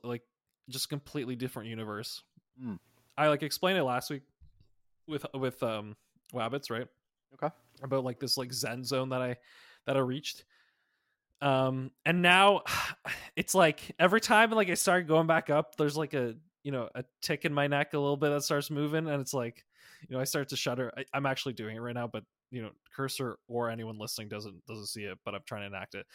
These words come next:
Speaker 1: Uh, <laughs> but,
Speaker 2: <laughs>
Speaker 1: but essentially, what ends up happening is, like, I start getting frustrated again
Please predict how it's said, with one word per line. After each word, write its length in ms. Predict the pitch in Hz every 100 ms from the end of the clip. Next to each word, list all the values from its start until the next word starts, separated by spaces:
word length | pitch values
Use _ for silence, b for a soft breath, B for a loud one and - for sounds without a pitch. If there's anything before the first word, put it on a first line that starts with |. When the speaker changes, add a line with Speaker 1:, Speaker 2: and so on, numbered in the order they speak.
| B B
Speaker 1:
Uh, 200 | 151 160 - -
<laughs> 200 | 180 -
but, 200 | 202 - -
Speaker 2:
<laughs> 0 | 190 -
Speaker 1:
but 80 | 247
essentially, 600 | - 226 - 220 190 180 B 170
what 100 | 202
ends 120 | 208
up 80 | 196
happening 400 | 170 165 165 156
is, 120 | 139
like, 180 | 143 123
I 100 | 156
start 220 | 147 165 147
getting 160 | 147
frustrated 420 | 139 127 - 139
again 220 | 131 135